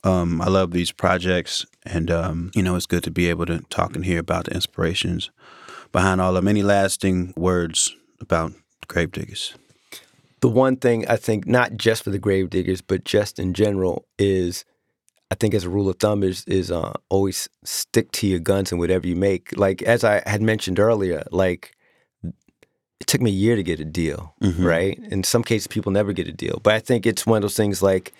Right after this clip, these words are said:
Speaker 2: even through the darkest moments, you just, you don't give up. And I think also, um, collaboration and loyalty to each other means a lot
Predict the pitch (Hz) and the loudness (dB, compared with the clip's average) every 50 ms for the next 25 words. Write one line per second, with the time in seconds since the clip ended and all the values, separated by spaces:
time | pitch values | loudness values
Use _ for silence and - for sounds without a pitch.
0 | - - - - - - - 127 135 131 131 113 - 120 101 98 90 - 113 104 | -20 -20 -20 -20 -18 -2 2 4 4 6 4 4 2 2 2 2 2 2 4 4
1 | 107 107 - 95 - - 95 101 110 107 95 85 - - 90 82 90 85 - - | 4 0 0 -4 -2 0 2 2 2 2 -2 -4 -4 -6 -4 -2 -2 -4 -4 -4
2 | 92 95 98 95 90 90 92 90 92 82 95 101 90 - - - - 95 95 92 | 0 0 2 2 2 0 2 2 2 4 4 2 2 0 -6 -4 -2 0 0 0
3 | 92 - - 104 101 - - - _ _ _ _ _ _ _ _ - - 107 113 | -2 0 0 0 0 0 -4 -12 _ _ _ _ _ _ _ _ 2 4 4 4
4 | - - 107 104 98 95 92 - - _ _ _ _ _ - _ _ - 98 95 | 2 2 2 4 4 4 2 -2 -4 _ _ _ _ _ -20 _ _ 0 2 2
5 | 92 87 82 - - - _ _ - - - - 98 95 98 98 101 98 95 95 | 2 0 -2 -4 -6 -12 _ _ -10 -8 -2 0 2 4 4 2 2 2 2 2
6 | 95 95 - - 92 80 - - 95 87 78 85 92 98 101 98 92 - - 90 | 2 2 0 -4 -6 -8 -6 -4 -4 -2 0 2 2 4 2 2 -2 -4 -6 -8
7 | 87 - - _ - - - 95 85 - - 85 80 78 78 76 82 - _ - | -8 -8 -16 _ -10 -2 0 0 0 2 0 0 0 0 -2 -6 -6 -8 _ -20
8 | - _ - 95 107 104 101 90 90 82 82 90 87 73 - | -20 _ -2 2 2 2 2 2 0 0 2 2 2 0 -2